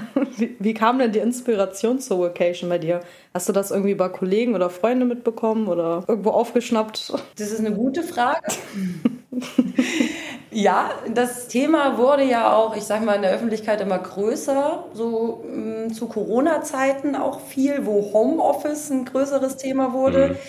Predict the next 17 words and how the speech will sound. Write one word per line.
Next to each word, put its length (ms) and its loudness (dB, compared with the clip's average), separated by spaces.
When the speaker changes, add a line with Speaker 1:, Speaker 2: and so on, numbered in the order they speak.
Speaker 2:
Ich 160 -10
hab 140 0
sowieso 340 2
Speaker 1:
Mhm. 60 2
Speaker 2:
schon 280 2
remote 400 4
gearbeitet, 1000 0
aus 260 -4
Hamburg 340 0
heraus. 640 0
Und 240 -2
da 200 6
kam 280 2
so 100 2
die 120 0
erste 320 4
Idee, 480 2